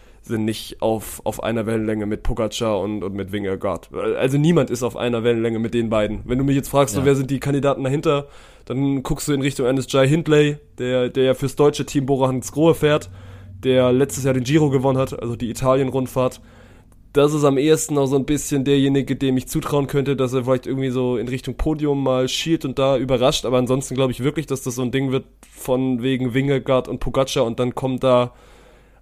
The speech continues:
Speaker 1: also so fünf, sechs, sieben Minuten dahinter vielleicht so, so die drei und die vier, weil die sind einfach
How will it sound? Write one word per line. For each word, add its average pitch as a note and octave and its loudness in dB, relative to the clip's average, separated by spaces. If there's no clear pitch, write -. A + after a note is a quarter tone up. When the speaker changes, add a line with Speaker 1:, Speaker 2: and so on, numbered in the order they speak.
Speaker 1:
also A2+ 0
so G#2 -6
fünf, D#3 -4
sechs, D3 0
sieben D#3+ 2
Minuten D3 2
dahinter A#2 0
vielleicht A#2 -2
so, A2 -2
so A2 -2
die G#2+ -10
drei A2+ 0
und A2+ -4
die A#2 -6
vier, G#2+ -2
weil A#2+ 2
die C#3+ -6
sind D3+ -6
einfach C3+ -4